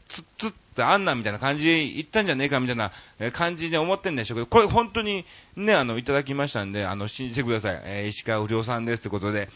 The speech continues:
えー、理由はもちろん、えー、面白いからっていうことで、ラジオ楽しみにしていますと、えー、来ていただいております。ありがとうございます。嬉しいですね。アンナさんね、えー、女性なんでしょうか。えー、性別の方が、えー、だん-、男性って、男かよ、おい。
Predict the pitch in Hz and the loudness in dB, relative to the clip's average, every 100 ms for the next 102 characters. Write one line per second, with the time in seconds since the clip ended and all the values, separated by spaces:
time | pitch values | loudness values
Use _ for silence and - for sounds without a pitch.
0 | - 101 107 104 104 104 113 135 131 131 | -8 -2 0 2 0 0 0 2 4 4
1 | 131 131 185 190 117 - - 101 90 127 | 4 2 10 10 10 0 -6 -4 -2 2
2 | 147 147 160 147 127 - 120 104 101 107 | 2 4 2 0 0 0 0 0 -2 -6
3 | 104 104 104 101 87 95 113 120 110 113 | -4 0 0 0 0 0 2 2 2 -2
4 | 123 123 120 110 120 123 127 123 120 90 | -4 -4 -4 -4 -4 0 2 2 0 -2
5 | - - - - 101 - 107 107 104 107 | -6 -20 -10 -6 -6 -2 0 2 0 0
6 | 120 120 135 139 156 135 135 143 143 156 | 2 2 4 4 4 4 4 6 6 8
7 | 170 135 160 165 165 113 123 90 - 120 | 6 4 0 4 2 4 0 0 -4 -2
8 | 123 107 101 120 127 87 - - 101 101 | 0 -2 -2 0 0 0 -10 -6 -2 0
9 | 104 95 113 117 110 110 120 104 98 95 | 0 0 -2 0 -2 0 -2 -2 -4 -2
10 | 101 95 - - 92 104 - 131 131 127 | -2 -2 -8 -10 -4 -4 0 0 2 0
11 | - 120 113 98 101 92 104 160 139 131 | 0 -2 -2 -2 -4 -2 2 2 4 6
12 | 190 165 214 214 87 - - - - 180 | 6 8 8 8 0 -10 -20 -6 2 6
13 | 285 - 143 95 80 | 6 8 6 6 2